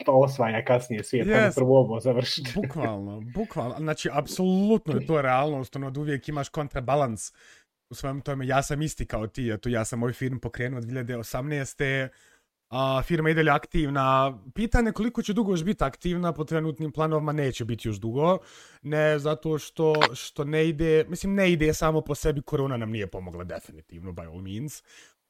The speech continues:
Speaker 2: Ali jednostavno sam ja uradio amatersku grešku gdje sam mislio da mogu da radim stvari i za pet. Kao ono, radit ću full time
Speaker 1: Da, da.
Speaker 2: job, sve je to, super, top. Nakon dvije go-, godine, <clears throat> u, u biti ja sam, ne, nakon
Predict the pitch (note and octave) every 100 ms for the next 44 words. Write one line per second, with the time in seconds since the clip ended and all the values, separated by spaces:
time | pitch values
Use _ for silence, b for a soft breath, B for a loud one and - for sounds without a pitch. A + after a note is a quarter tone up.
0 | _ _ C#3 D#3+ E3+ - E3+ E3+ - D#3+
1 | E3+ E3 D#3+ E3 E3 D#3+ D#3+ D3+ - C#3+
2 | D#3 D3+ D#3 C#3+ D3+ D#3 D#3+ D#3 D#3+ D#3
3 | D#3 D3 C#3 D3 D3 C#3+ C#3 C3+ D#3 C#3+
4 | C#3 C3+ C3+ C3+ F2+ - - E2 F2+ G2
5 | A2 D3+ - F#3+ - B3 G#3 C#3+ C#3 F#3
6 | F3+ - G#3+ A#2 - B2 - G#3+ - -
7 | _ - - - B2 - C3+ D3+ D#3+ C3+
8 | D#3 D#3 E3+ E3+ D#3+ D3+ B B B B
9 | _ _ - G#3+ - E3 E3 D#3+ E3+ D#3+
10 | D#3+ D#3+ E3 D3+ G#2 A2 A2 A#2 A#2+ G2+